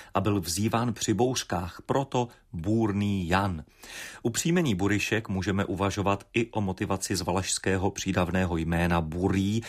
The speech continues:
které má význam tmavě šedohnědý. Příjmení odvozená od barev se většinou vztahovala k vlasům,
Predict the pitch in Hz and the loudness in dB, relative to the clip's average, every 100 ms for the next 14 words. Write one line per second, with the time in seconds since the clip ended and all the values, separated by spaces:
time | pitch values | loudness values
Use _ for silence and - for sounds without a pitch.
0 | - - 98 90 92 87 85 92 92 98 | -12 -4 0 2 2 2 0 -2 0 2
1 | 95 92 - - 87 110 127 120 113 - | 2 0 -8 -4 0 0 0 -2 -4 -6
2 | - 104 113 98 90 85 87 80 - - | 0 2 2 2 2 0 -4 -8 -12 -16
3 | - - - 175 185 175 - 113 117 135 | -16 -12 0 2 4 2 2 0 0 0
4 | 147 113 87 101 120 123 - 107 98 104 | 2 0 0 0 0 0 0 0 0 0
5 | 110 107 104 - 95 101 101 104 95 95 | 0 0 -2 -2 -2 0 2 0 0 0
6 | 98 - 82 76 | 0 0 -2 -2